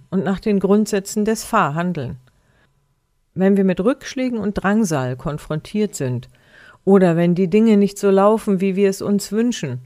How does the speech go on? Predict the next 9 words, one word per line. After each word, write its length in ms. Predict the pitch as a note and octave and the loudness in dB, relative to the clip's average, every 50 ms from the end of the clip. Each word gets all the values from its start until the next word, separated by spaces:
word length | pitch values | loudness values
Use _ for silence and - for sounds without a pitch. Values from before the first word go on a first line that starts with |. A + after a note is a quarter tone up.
| - _ _ _ _ _ _ _ | -18 _ _ _ _ _ _ _
werden 280 | F3+ F#3+ F#3 F#3+ - - | -2 0 0 -2 -4 -2
alle 220 | - G#3 A3+ B3 | -2 0 0 0
menschlichen 600 | A#3+ A#3 A3+ A3 A3 - A#3+ A#3 - - A3+ G#3+ - | 0 0 -2 -2 -4 -4 -6 -6 -6 -6 -8 -6 -4
Anhaftungen 840 | - G#3+ G#3 G3 F#3+ F3 E3 - - - F#3 F3+ F3+ F#3 F#3 F3+ D#3+ | -2 -2 0 0 0 -2 -2 -4 -6 -4 -2 -2 0 0 0 -2 -2
wie 160 | G3 G3+ F#3+ | -2 -4 -4
Groll, 500 | - - F#3 A3 A3+ G#3 D3+ B2 B2 B2+ - _ _ _ _ | -4 -2 0 0 2 2 0 -2 -4 -8 -12 _ _ _ _
Hass 420 | - - G#3+ G3+ F#3 - - - - _ _ | -8 -4 -4 -4 -4 -6 -10 -12 -14 _ _
und 280 | G3 G#3 G#3 G3 - | -2 -2 -2 -2 -4
Neid 420 | - G3 F3+ E3 D#3+ C#3+ C#3+ - | -2 -2 -2 -2 -2 -4 -6 -10